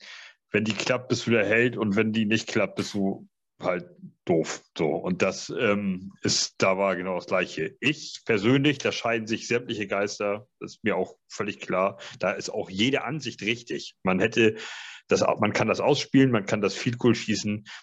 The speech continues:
das ist alles in Ordnung. Und es, du musst dich halt für eine Sache entscheiden, das haben sie getan. Ich persönlich finde die Entscheidung gut. Ich, äh, hätte, wäre ich Head Coach von dem Team gewesen, hätte ich in der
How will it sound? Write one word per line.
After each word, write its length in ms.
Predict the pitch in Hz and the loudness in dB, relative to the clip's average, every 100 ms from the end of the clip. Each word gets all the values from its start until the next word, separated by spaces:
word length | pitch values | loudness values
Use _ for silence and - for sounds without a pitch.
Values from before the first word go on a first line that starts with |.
| - | -6
das 120 | - - | -2 -2
ist 120 | - | -2
alles 240 | 123 147 | -4 -4
in 140 | 156 131 | -6 -4
Ordnung. 340 | 123 87 80 | -4 -6 -10
Und 300 | 87 90 - | -8 -8 -2
es, 240 | 95 95 | 0 0
du 180 | 104 104 | 0 2
musst 220 | 110 120 | 2 2
dich 100 | 113 | 0
halt 140 | 113 104 | -2 -2
für 100 | 104 | 0
eine 160 | 104 | 0
Sache 220 | 101 101 95 | -2 -4 -6
entscheiden, 420 | 95 113 131 147 | -6 -4 -4 -4
das 160 | 110 | -4
haben 120 | 107 101 | -4 -4
sie 100 | 92 | -4
getan. 480 | - - 120 160 - | -6 -2 -4 -4 -6
Ich 180 | 117 120 | -6 -2
persönlich 640 | 110 113 120 127 127 - - | -2 0 -4 -6 -8 -14 -4
finde 180 | 123 | -4
die 80 | 120 | -2
Entscheidung 440 | 101 - 98 95 - | -4 0 0 0 2
gut. 320 | 170 196 - | 2 2 -4
Ich, 280 | 107 - - - | -6 -6 -6 -4
äh, 340 | 107 220 - - - | -4 -4 -14 -10 -4
hätte, 260 | 113 120 - - | -2 -2 -4 -2
wäre 160 | 110 117 | 0 0
ich 140 | - | -2
Head 180 | 135 - | -4 0
Coach 200 | 135 - | 0 2
von 120 | 113 | 0
dem 100 | 101 | -2
Team 160 | - 127 | 0 2
gewesen, 320 | 110 107 107 | 4 2 -2
hätte 140 | 104 | -4
ich 40 | 104 | -4
in 120 | 101 | -2
der 240 | 104 104 | -2 -2